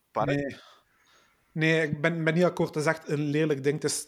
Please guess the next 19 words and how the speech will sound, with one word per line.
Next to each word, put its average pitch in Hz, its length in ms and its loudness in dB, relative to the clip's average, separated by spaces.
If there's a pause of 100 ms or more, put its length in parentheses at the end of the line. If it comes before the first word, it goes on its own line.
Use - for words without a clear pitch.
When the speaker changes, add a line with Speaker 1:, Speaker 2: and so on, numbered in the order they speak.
Speaker 2:
het - 100 -12
is 160 140 0
gigantisch. 151 500 0
Speaker 1:
Ja, 127 180 10
het 117 120 0
is, - 180 -2
het - 180 -10
is - 140 -8
gigantisch, 117 640 -4
eh, 104 260 -4
lelijk. 107 320 0
Speaker 2:
Het, 160 120 -2
het 160 160 0
kijkt - 240 2
uit 208 200 4
over 160 160 0
die 156 200 2
lelijke 156 320 4
Speaker 1:
Ja. 98 100 -4